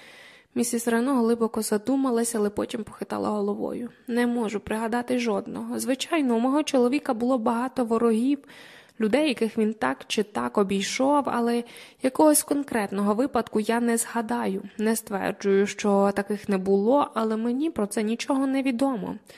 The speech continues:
Слідчий задумливо погладив бороду.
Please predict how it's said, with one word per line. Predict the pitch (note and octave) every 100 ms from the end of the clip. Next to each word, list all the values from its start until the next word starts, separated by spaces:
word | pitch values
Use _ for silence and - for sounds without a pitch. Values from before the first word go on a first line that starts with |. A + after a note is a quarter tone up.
| - - - _
Слідчий | - - G#3 - G3+
задумливо | G3+ F#3+ A3+ A#3+ A#3 B3+ B3+ -
погладив | - G3+ G3+ G3+ G3+ G3 G3
бороду. | - - - G#3